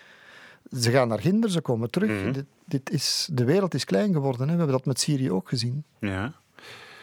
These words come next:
Speaker 2: Je hebt het daarnet al gehad, Rudy, over de rol van, eh, Turkije, die zich wil,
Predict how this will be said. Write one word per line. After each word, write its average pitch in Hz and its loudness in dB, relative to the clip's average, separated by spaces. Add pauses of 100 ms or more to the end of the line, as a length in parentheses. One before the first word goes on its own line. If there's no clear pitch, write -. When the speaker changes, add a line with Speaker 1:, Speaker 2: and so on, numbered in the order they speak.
(400)
Speaker 2:
Je - -6
hebt 113 0
het 107 -2
daarnet 113 2
al 156 0
gehad, 131 0
Rudy, 165 0
over 120 0
de 110 2
rol 113 0
van, 107 0
eh, 101 0 (160)
Turkije, 123 0
die 123 -2
zich 107 -6
wil, 101 -2